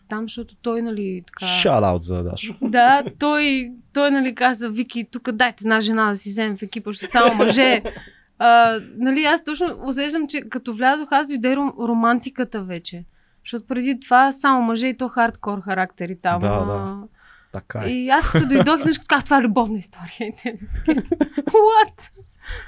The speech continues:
Speaker 1: Нали, и мисля, че с мен дойде леко романтичната такава женската енергия малко.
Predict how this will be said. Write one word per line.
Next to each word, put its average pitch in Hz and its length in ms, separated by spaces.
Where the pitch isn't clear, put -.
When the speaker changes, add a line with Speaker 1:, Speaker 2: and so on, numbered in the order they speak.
Speaker 1:
Нали, 294 480
и 277 120
мисля, 302 220
че 339 120
с - 100
мен 269 200
дойде 247 260
леко 240 280
романтичната 208 960
такава 175 640
женската 208 560
енергия 170 400
малко. 190 680